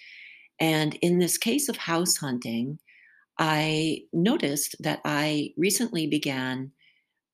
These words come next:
um, emphasizing movements that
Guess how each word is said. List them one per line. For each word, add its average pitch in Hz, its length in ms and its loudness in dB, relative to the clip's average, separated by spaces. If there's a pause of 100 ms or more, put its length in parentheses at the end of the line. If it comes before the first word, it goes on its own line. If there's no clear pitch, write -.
um, 131 460 -6 (260)
emphasizing 160 880 2
movements - 800 0
that 131 300 0